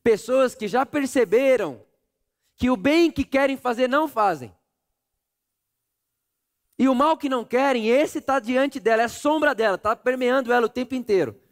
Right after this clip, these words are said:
E aí talvez você olhe pra mim e fale, "Não, Vitor, eu sei fazer o bem sim, eu, eu,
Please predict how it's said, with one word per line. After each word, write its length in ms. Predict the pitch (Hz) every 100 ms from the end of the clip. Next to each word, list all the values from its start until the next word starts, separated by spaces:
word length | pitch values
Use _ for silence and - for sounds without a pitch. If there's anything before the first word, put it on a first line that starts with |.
| _ - - -
E 60 |
aí 100 | 247
talvez 380 | 285 254 226 247
você 80 | 233
olhe 120 | 240
pra 100 | 233
mim 60 | 226
e 40 |
fale, 160 | 233 208
"Não, 200 | 208 277
Vitor, 300 | 233 156 113 _
eu 180 | 202 277
sei 320 | 269 - 269
fazer 320 | 302 262 202 233
o 80 |
bem 200 | 190 208
sim, 180 | 214 190
eu, 240 | 185 196 202
eu, 140 | 226